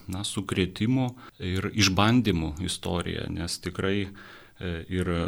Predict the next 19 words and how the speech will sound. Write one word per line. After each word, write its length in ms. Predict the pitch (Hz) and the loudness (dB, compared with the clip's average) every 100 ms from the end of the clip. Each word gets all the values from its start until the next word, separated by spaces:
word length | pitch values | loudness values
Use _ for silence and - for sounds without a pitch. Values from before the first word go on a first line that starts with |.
| 87 | 2
rusų 300 | 135 - 120 | 2 4 4
invazija 800 | 117 113 113 117 113 107 101 98 | 4 4 2 0 0 2 2 -2
septyniolikto 640 | - - - 101 101 98 98 | -6 -8 -2 -2 -2 -4 -4
amžiaus 540 | 98 95 95 92 90 - - - | -2 -2 -2 -4 -4 -8 -12 -4
antroj 460 | 92 92 98 95 | -4 -2 -2 -2
pusėj, 480 | 92 95 95 - 87 82 76 82 | -2 -4 -4 -4 -4 -4 -6 -6
ir 320 | 82 82 87 - - - - - _ | -6 -6 -8 -12 -16 -14 -14 -16 _
tūkstantis 480 | 90 - 87 90 87 | -6 0 0 0 0
aštuoni 320 | 85 - 92 | 0 2 2
šimtai 320 | 90 95 95 | 4 2 2
šešiasdešimt 460 | 87 98 92 101 90 | 2 2 2 2 2
trečiųjų 400 | 92 90 127 127 | 0 4 6 8
metų 400 | 127 120 120 117 | 8 6 4 0
sukilimas, 800 | - 98 - 101 104 104 95 87 | 0 -4 -2 -2 0 0 0 -2
ir 160 | 82 - | -6 -2
pirmasis, 560 | 92 110 127 131 117 - | 2 4 4 4 0 0
ir 120 | 92 | 0
antrasis, 560 | 90 117 123 - 101 - | 0 0 0 0 -2 -4
e, 720 | - - - - - - | -12 -14 -12 -14 -14 -6